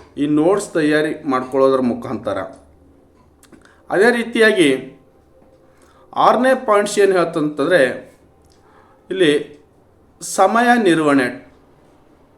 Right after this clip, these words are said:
ಟೈಮ್ ಮ್ಯಾನೇಜ್ಮೆಂಟ್ ಅಂತ ಕರಿತೇವೆ.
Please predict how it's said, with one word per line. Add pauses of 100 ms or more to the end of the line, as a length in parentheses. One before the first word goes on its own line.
(3250)
ಟೈಮ್ (200)
ಮ್ಯಾನೇಜ್ಮೆಂಟ್
ಅಂತ
ಕರಿತೇವೆ.